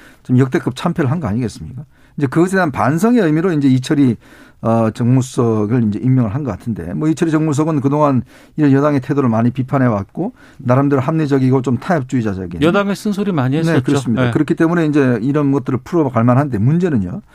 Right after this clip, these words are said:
Speaker 1: 이 수석은 일단 대통령과 거리가 가까워야 돼요.
Speaker 2: 네.
Speaker 1: 그러니까 대통령과 수시로 대화할 수 있는 자리가 돼야 돼. 하루에 뭐, 최소 한 번 이상 만날 수 있는 자리가 돼야 되는데,
Speaker 2: 예.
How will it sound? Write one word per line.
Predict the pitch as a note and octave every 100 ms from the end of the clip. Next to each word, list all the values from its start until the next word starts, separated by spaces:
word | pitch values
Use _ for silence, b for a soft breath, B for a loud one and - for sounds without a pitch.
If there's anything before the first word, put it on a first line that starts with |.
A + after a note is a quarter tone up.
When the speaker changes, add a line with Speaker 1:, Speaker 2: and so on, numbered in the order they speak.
| B B B B B
Speaker 1:
이 | C#3+ C#3+
수석은 | B2+ A3 A#3+ A3+ C3
일단 | B2+ B2
대통령과 | - C3 G3+ G#3+ D#3 A2+
거리가 | - C#3 D#3
가까워야 | - - B2 E2 -
돼요. | -
Speaker 2:
네. | A2 G2 D2+ C#2+ B B
Speaker 1:
그러니까 | - C3+
대통령과 | C#3+ B2+ G3 F#3+ F3+ E3+ D#3+ D#3+ D#3 D#3 D3+ - _ -
수시로 | - F#3 B3+ G#3+
대화할 | - B2 C3 C3
수 | B2+
있는 | B2
자리가 | A#2 G#2+ G#2
돼야 | - A2+
돼. | D#2+
하루에 | - D#3+ C#3+
뭐, | C3+ G#2 B B _
최소 | E3+ D3+
한 | B2+ E3
번 | G3
이상 | G3 E3
만날 | C3+ C#3+ B2
수 | B2
있는 | G#2+
자리가 | - A#2 G2+
돼야 | A#2
되는데, | G2+ E2 E2+ F#2 B2+
Speaker 2:
예. | A2+ D#2